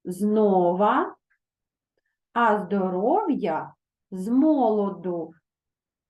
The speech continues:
Це говорить про те, що куплена одежа буде берегтися новою, якщо будете до неї ставитися, е, добре, слідкувати за нею.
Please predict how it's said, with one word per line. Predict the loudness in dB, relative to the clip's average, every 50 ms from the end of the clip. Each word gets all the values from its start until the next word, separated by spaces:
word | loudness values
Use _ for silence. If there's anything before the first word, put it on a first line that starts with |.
| _ _ _ _ 0
Це | 2 4
говорить | 4 4 4 4 4 2 2 2
про | 0 -2 -2
те, | 0 0 0 2 0
що | 0 -2 -6 -8 -6 -6 -6 -6 -10 -16 _ _ _ _ _ _
куплена | 0 0 0 2 2 2 2 2 4 4 4 4
одежа | 4 4 2 2 2 0 0 -2 -6 -8 -8 -12 _ _ _ _ _ _
буде | -8 -4 -4 0 0 0
берегтися | 0 2 2 2 2 0 -2 -4 -6 -6 -4 -4 -4 -4
новою, | -2 -2 -2 -2 -4 -4 -4 -4 -4 -4
якщо | -4 -8 -6 -6 -8 -6
будете | -6 -6 -8 -8 -8 -10 -10
до | -8 -6 -4
неї | -2 -2 0 0 -2
ставитися, | -4 -6 -6 -2 0 0 2 0 -2 -4 -6 -4 -4 -6 -4 -4 -6 -6 -6 -8 -12 _ _ _ _ _ _ 2
е, | 2 2 2
добре, | 2 0 0 2 2 2 0 0 -4 -4 -6 -8 -10 -16 _ _
слідкувати | -12 -6 -6 -6 -6 -4 -4 -4 -2 0 0 0 0 -2 -4 -6
за | -4 -6 -6
нею. | -6 -8 -8 -8 -10 -10 -12